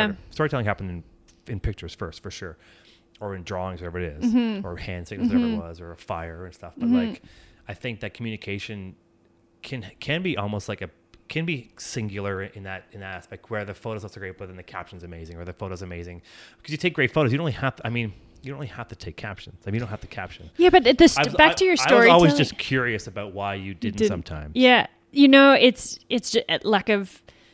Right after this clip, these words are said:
Speaker 2: time spent on that.
Speaker 1: Right.
Speaker 2: And it's not that I don't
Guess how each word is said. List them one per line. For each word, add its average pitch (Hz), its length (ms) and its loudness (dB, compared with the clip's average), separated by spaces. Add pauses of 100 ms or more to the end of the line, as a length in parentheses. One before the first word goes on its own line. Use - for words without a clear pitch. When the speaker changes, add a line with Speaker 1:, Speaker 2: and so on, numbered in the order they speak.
(280)
Speaker 2:
time 196 260 -6
spent 185 400 -8
on 185 160 -6
that. 180 240 -6 (160)
Speaker 1:
Right. 101 220 -10 (100)
Speaker 2:
And 220 140 -2
it's 202 180 -4
not 208 280 -2
that 190 120 -4
I 190 80 0
don't 190 320 -2